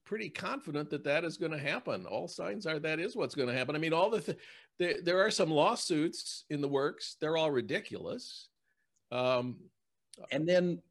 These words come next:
Speaker 2: after he administers the o-, oath of office, then what?
Speaker 1: Well, you know, people are afraid, "Well, what if Trump doesn't leave the, what if he
Speaker 2: Forget
Speaker 1: refuses
Speaker 2: Trump.
Speaker 1: to leave?"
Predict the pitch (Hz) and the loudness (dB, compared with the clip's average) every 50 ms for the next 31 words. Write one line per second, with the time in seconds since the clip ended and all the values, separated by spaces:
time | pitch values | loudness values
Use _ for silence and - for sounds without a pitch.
0 | _ - - _ _ _ _ _ _ _ _ _ _ _ _ _ - 127 131 156 | _ -20 -20 _ _ _ _ _ _ _ _ _ _ _ _ _ 0 2 2 4
1 | 180 - - 233 202 185 170 147 151 160 170 165 - - 180 165 139 123 156 156 | 2 2 4 6 8 8 8 6 4 4 2 2 0 2 2 2 2 4 2 4
2 | 151 156 165 165 143 147 165 165 175 190 156 165 165 175 170 175 202 180 - - | 4 4 4 2 2 2 2 2 2 2 2 4 4 4 4 4 2 0 0 -2
3 | 131 117 117 139 165 208 277 277 240 196 127 101 - - - - _ _ _ _ | -4 -2 2 4 6 8 10 10 10 10 8 6 2 -4 -12 -18 _ _ _ _
4 | _ _ _ _ _ _ _ _ _ _ _ _ - 104 101 - 98 - 185 185 | _ _ _ _ _ _ _ _ _ _ _ _ -8 -8 -6 -4 2 4 6 6
5 | 208 220 208 190 196 190 190 226 226 208 214 202 196 185 - 196 175 175 135 110 | 6 6 6 6 6 6 4 2 2 4 6 6 6 6 4 4 4 4 2 2
6 | 113 147 202 214 - - - - 185 180 180 - - 131 135 - - - - 135 | 0 -2 -2 -2 -6 -10 -10 -6 -4 -4 -4 -4 -2 -2 -2 -2 -4 -6 -6 -4
7 | 127 139 147 147 151 156 147 - - 131 185 - - 208 214 190 190 190 208 - | -4 -2 -4 -4 -4 -6 -8 -6 -2 -2 0 0 2 2 4 6 8 6 6 4
8 | 156 165 190 190 233 202 156 131 202 226 208 202 220 208 | 0 -4 0 2 4 4 4 2 2 2 4 4 4 4